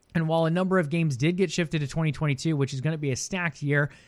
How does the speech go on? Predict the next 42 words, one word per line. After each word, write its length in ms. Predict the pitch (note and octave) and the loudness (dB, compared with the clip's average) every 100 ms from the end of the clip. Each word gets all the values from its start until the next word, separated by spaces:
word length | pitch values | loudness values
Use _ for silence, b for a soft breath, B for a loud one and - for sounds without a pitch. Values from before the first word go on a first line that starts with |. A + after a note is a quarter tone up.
| B C3 | B -4
uh, 160 | C3+ | -2
as 240 | D#3+ B3 G3+ | 0 0 0
will 120 | G#3+ | -2
twenty 240 | G3 G3 | 0 0
twenty-three 560 | F3 F#3 D3+ - D#3+ D3+ | 0 0 -2 -2 0 0
be, 180 | D3 D3+ | 2 0
there 120 | C#3 | 0
were 60 | C3 | -2
still 200 | G3 F3+ | -4 -6
quite 320 | - A3+ A#3 | -8 -10 -6
a 120 | G3 | -6
few 220 | C#3 F3+ | -4 -4
good 220 | D3+ D3+ B2+ | -2 -2 -2
games 280 | C#3 C#3 C3+ | -2 0 -2
and 80 | |
a 40 | B2+ | -2
lot 140 | C#3 | -2
of 80 | C#3 | -2
good 140 | C#3 | -2
indies 380 | C3+ C3+ C3 A#2+ | -2 -4 -2 -4
that 160 | A#2+ A2 | -6 -4
did 180 | B2+ A#2+ | -4 -2
make 180 | A#2+ | -4
their 120 | - A#2 | -4 -4
way 180 | A#2 | -4
out 180 | A#2 A#2 | -4 -4
this 220 | C3 A2 | -6 -4
year. 180 | C3 B2+ - B B B | -2 -4 -6 B B B
Uh, 140 | D#3+ D#3 | -2 -2
to 140 | - | 0
give 160 | D#3 A3+ | -2 0
you 80 | B3 | 2
guys 180 | A#3+ | 2
an 80 | A3+ | 4
idea 240 | G#3 E3 G3+ | 2 2 2
of 80 | |
what 160 | D#3+ F#3+ | 2 2
voting 320 | D3 F3+ F#3+ | 2 2 0
looks 180 | F3 - | -2 -2
like 140 | F3 | -2
so 280 | - - G#3 | -2 -2 -2
far, 340 | - A#2+ B2 | -2 -4 -4